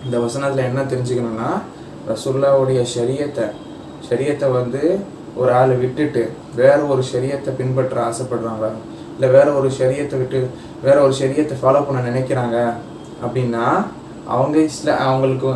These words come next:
அவங்க நிச்சயமாக நஷ்டமடைந்தவர்களாக இருக்கிறார்கள்.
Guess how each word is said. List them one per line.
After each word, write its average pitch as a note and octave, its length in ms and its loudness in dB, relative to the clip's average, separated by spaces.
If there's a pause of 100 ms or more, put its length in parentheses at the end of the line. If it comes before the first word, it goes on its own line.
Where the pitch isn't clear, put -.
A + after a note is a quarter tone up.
அவங்க C#3+ 480 2
நிச்சயமாக C3 680 -2
நஷ்டமடைந்தவர்களாக C3 920 -2
இருக்கிறார்கள். A#2 760 0